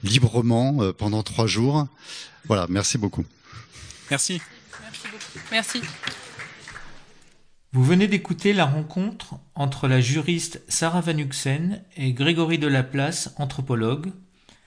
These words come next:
Speaker 4: enregistrée lors du septième festival La Manufacture d'idées.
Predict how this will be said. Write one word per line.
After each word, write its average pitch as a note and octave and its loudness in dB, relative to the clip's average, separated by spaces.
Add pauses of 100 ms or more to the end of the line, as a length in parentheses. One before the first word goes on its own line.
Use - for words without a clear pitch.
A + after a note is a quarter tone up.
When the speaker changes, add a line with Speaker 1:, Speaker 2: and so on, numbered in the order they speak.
(220)
Speaker 4:
enregistrée C#3+ 2
lors C3+ 0
du A2 -4
septième D3 -4
festival C3 -4
La A#2+ -4
Manufacture C3 0
d'idées. A2+ -4